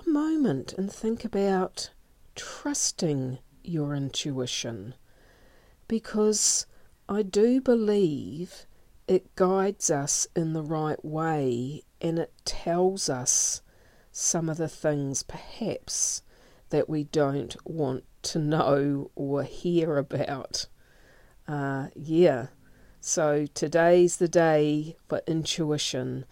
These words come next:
to be top of the list and for you to listen to it and respond to it and own it.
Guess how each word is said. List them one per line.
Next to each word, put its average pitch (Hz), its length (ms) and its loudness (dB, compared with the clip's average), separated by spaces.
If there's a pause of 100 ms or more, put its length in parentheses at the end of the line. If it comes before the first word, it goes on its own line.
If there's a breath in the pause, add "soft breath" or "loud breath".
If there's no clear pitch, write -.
(260 soft breath)
to - 120 -10
be 131 480 -2 (220)
top - 260 -4
of 180 100 4
the 139 80 -2
list - 640 -2 (560 soft breath)
and 139 340 -4
for - 160 -10
you 139 300 -2
to - 240 -6
listen 139 720 -4 (280)
to 208 340 0
it - 320 -8 (440 soft breath)
and 139 240 -6
respond 139 720 -4
to 135 280 -4
it - 300 -8 (480 soft breath)
and 127 220 -6 (100)
own 143 340 0
it. - 380 -8